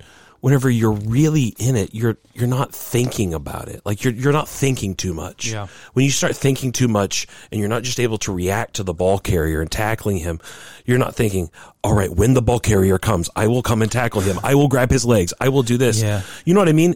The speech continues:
Speaker 1: And
Speaker 2: Oh, I
Speaker 1: that's
Speaker 2: hundred percent.
Speaker 1: and that's
Speaker 2: When
Speaker 1: what, that's the
Speaker 2: Yeah.
Speaker 1: difference between, I think,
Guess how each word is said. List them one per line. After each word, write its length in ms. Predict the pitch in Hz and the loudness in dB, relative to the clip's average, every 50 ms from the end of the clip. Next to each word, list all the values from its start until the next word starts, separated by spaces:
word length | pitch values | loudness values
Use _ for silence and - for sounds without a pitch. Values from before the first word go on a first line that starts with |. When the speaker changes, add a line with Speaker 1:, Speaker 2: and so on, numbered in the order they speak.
| - - | -2 -2
Speaker 1:
And 100 | 131 139 | 0 0
Speaker 2:
Oh, 20 | 135 | 2
I 120 | 135 156 | 2 0
Speaker 1:
that's 120 | - 113 113 | 0 0 0
Speaker 2:
hundred 240 | 147 151 151 143 | 2 2 2 2
percent. 380 | - 139 123 - - 143 147 - - - | 2 2 0 0 -2 -6 -6 -6 -4 -2
Speaker 1:
and 160 | 156 143 131 | -2 0 2
that's 240 | 139 147 156 - - | 2 2 2 2 2
Speaker 2:
When 160 | - - - | 2 0 0
Speaker 1:
what, 140 | - - - | 0 -4 -4
that's 240 | 135 151 165 - - | 0 0 0 0 0
the 120 | 208 160 | 0 0
Speaker 2:
Yeah. 40 | 147 | 2
Speaker 1:
difference 340 | 127 147 143 - 156 139 - | 2 0 0 2 0 -2 0
between, 480 | - 135 - - 131 120 110 107 107 - - | 0 -2 0 2 2 2 2 2 0 -2 -4
I 140 | 113 117 107 | -4 -4 -4
think, 440 | - - 123 120 113 101 - - | -2 -2 0 0 0 -2 -6 -14